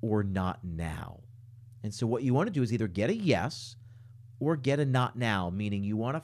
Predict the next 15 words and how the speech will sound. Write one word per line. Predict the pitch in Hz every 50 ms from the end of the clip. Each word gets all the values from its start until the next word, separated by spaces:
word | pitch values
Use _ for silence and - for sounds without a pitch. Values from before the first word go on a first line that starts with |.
| - - -
find, | 147 135 123 117 113 107 107 110 120 117 120 - - - - - -
get | 117 -
their | - 139
permission | 127 - - 151 135 135 139 156 208 262 226 - - 92 78 67 85 123 - - - - - - - - - - - - - - - - - - - - - -
for, | - - 131 127 113 - 120
uh, | 123 113 110
for | - - 123
you | 120 117 123 -
to | 113 113
contact | 117 - - 127 123 120 - 127 113 113 -
them | - 110 101 104
again | 92 82 - 104 98 95 98
in | - 95 98 92
the | 90
future. | - - 90 85 76 - - - -